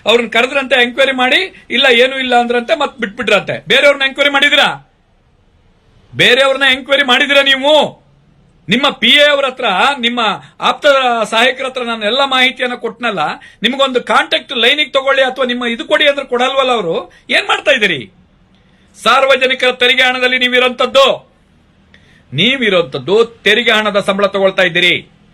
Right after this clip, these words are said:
ಜನರ ತೆರಿಗೆ ಹಣ ನೀವು ತಗೊಳ್ತಾ ಇದ್ದಾಗ ನೀವು ಜನರಿಗೆ ಸರಿಯಾಗಿ ನಡ್ಕೊಳ್ಳೇಬೇಕು. ಮಹಿಳೆಯರಿಗೆ ರಕ್ಷಣೆ ಇಲ್ಲ ನಿಮ್ಮ ಮೆಟ್ರೋದಲ್ಲಿ,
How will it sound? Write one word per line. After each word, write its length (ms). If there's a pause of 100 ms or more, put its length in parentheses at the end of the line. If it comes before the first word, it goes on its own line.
(340)
ಜನರ 320
ತೆರಿಗೆ 300
ಹಣ 200
ನೀವು 160
ತಗೊಳ್ತಾ 360
ಇದ್ದಾಗ 380
ನೀವು 160
ಜನರಿಗೆ 360
ಸರಿಯಾಗಿ 260
ನಡ್ಕೊಳ್ಳೇಬೇಕು. 800 (560)
ಮಹಿಳೆಯರಿಗೆ 640
ರಕ್ಷಣೆ 520
ಇಲ್ಲ 160
ನಿಮ್ಮ 220
ಮೆಟ್ರೋದಲ್ಲಿ, 720